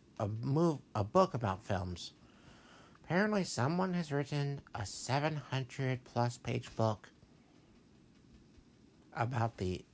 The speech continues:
director Sam F-, Furstenberg. Yes,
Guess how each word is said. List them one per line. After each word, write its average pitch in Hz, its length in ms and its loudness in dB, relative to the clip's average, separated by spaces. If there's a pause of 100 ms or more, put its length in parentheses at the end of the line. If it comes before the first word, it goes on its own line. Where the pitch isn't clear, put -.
(380)
director 123 460 2
Sam 120 540 2
F-, - 300 -14 (340)
Furstenberg. 101 840 0 (2000)
Yes, 101 360 0